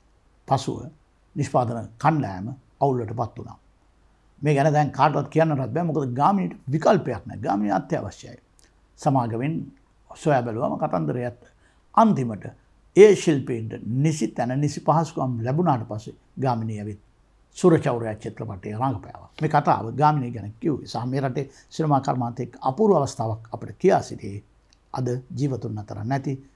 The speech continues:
ක්‍රිස්ටි ලෙනාඩ් පෙරේරා. ඒක ඒ දවස්වලම පුවත්පත්වල ක්‍රිස්ටි ලියලා පළක් වුණා.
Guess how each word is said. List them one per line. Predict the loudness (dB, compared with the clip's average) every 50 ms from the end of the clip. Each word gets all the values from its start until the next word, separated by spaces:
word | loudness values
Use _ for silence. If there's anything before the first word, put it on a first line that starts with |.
| _ _
ක්‍රිස්ටි | _ 2 2 2 2 2 0 -2 -2
ලෙනාඩ් | -2 -4 -6 -8 -6
පෙරේරා. | -4 -4 -4 -4 -6 -10 -14 -10
ඒක | -8 -8 -8 -8 -6
ඒ | -4 -2 -2 -2
දවස්වලම | -2 -4 -6 -8 -10 -10 -10 -10 -10 -10 -12 -14 _ _ _ _ _ _ _ _ _ _ _ _ _ _
පුවත්පත්වල | -6 -6 -6 -6 -6 -8 -10 -10 -10 -12 -14 -12 -12 -14 _ _ _ _ _ _ -14
ක්‍රිස්ටි | -14 -14 -12 -10 -8 -2
ලියලා | 0 0 0 0 -2 -6 -10 _ _ _ -14 -12 -12 -12 -12 -14 _ _ _ _ _ _ _ -6
පළක් | -6 -6 -6 -8
වුණා. | -16 -18 -20 -20